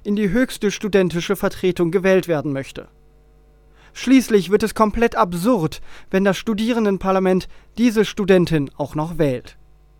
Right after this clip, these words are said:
Auch bei anderen Themen hat sich dieser neue asta-Vorstand bemerkenswert orientierungslos präsentiert.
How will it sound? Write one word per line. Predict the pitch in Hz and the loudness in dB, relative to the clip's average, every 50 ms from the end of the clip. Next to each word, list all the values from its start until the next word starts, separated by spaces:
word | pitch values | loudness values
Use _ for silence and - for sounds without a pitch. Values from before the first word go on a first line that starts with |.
| _ _ _ _ _ _ - - - - - - | _ _ _ _ _ _ -20 -20 -20 -20 -10 -2
Auch | - 226 226 - | 0 0 0 2
bei | - 214 208 - - | 2 2 2 2 2
anderen | 220 214 220 214 185 185 180 165 | 0 0 0 0 0 0 -2 -2
Themen | - 196 185 175 170 170 165 - - - - | 0 2 2 2 2 0 -4 -8 -14 -12 -8
hat | 185 185 - | -8 -6 -4
sich | 208 180 - - - | -4 -6 -6 -8 -10
dieser | - 202 190 196 190 165 156 156 | -8 -6 -2 0 0 0 0 0
neue | 160 175 202 240 240 220 196 - | 0 0 2 2 2 2 0 0
asta-Vorstand | - 208 208 - - 190 170 - 190 180 170 - - 170 165 156 - - - _ - _ | 0 -2 -2 0 -2 -2 0 2 2 0 2 2 0 0 0 0 -4 -10 -20 _ -8 _
bemerkenswert | - 240 226 220 220 208 196 - 190 160 - - 165 156 - - - | 0 2 4 4 4 4 4 2 0 -2 -2 0 -2 -2 -2 -2 -4
orientierungslos | - 202 190 202 202 196 - - 226 214 175 165 156 135 - - 147 135 - - | -4 -2 -2 -2 -4 -4 -6 -6 -4 -2 0 0 -2 -4 -4 -8 -8 -8 -8 -10
präsentiert. | - - 147 131 151 180 185 - - 175 147 123 - - | -12 -10 -10 -8 -6 -6 -8 -6 -6 -6 -6 -8 -8 -14